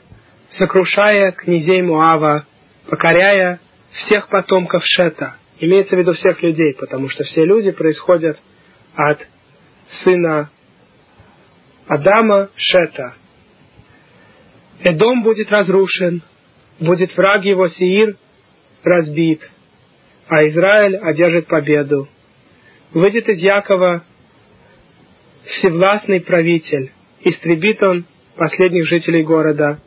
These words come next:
Имеется в виду Рим, как объясняют наши мудрецы,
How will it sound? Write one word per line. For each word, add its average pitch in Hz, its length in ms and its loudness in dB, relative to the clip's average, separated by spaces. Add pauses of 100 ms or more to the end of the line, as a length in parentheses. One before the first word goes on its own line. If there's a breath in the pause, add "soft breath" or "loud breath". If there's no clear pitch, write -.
(760 soft breath)
Имеется 185 460 0
в 175 40 -6
виду 175 240 0
Рим, 170 400 0
как 147 220 -6
объясняют 143 460 -2
наши 139 280 -4
мудрецы, 139 680 -4